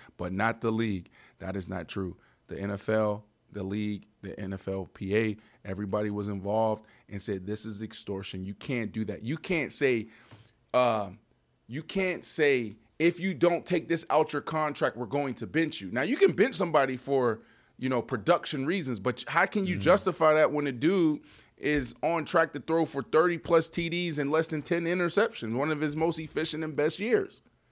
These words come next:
Speaker 1: You can't do that. That's why I say it's extortion. It's illegal. Russell Wilson has a lawsuit on, on his hand if he wants to pursue that.
Speaker 2: Yeah.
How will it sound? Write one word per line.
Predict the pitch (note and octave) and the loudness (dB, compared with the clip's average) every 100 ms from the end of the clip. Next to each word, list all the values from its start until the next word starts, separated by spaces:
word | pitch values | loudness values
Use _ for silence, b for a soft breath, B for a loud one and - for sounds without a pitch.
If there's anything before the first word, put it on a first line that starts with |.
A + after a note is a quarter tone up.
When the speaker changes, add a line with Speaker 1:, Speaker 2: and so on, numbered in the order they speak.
| _ _ _ _ _ _ | _ _ _ _ _ _
Speaker 1:
You | C3+ | 0
can't | G#3 G#3+ | 4 4
do | F#3+ | 4
that. | B3+ B2 - _ _ _ _ | 4 2 -2 _ _ _ _
That's | A2+ A#2 | -12 2
why | E3 | 4
I | |
say | E3+ F#3 | 6 4
it's | F3 | 2
extortion. | F3+ - F#3+ G#3+ G3 C3+ | 0 2 6 8 6 -2
It's | B2+ | -2
illegal. | D#3+ E3 G#3+ C#3+ A2+ C#2+ | 0 2 2 2 -2 -4
Russell | G#2 G#2+ D#3+ F#3 D#3+ | -6 2 2 4 4
Wilson | F#3 G#3 E3+ | 4 4 2
has | E3 C#3+ E3 | 2 2 2
a | |
lawsuit | D3+ E3 A3+ - D#3+ | 4 4 4 2 -4
on, | D#3+ D#3+ | -2 -2
on | C#3+ E3 | 0 0
his | D#3 | 0
hand | E3 G3+ E3+ D#3 - b b b b _ _ - | -2 0 -2 -6 -10 b b b b _ _ 2
if | F#3+ A#3 | 4 4
he | A#3+ | 2
wants | G#3 G#3 | 4 4
to | G#3 | 4
pursue | G3+ G#3 A#3+ B3+ | 2 2 0 0
that. | - - _ _ _ _ _ _ | 0 -2 _ _ _ _ _ _
Speaker 2:
Yeah. | E2+ E2 | -10 -10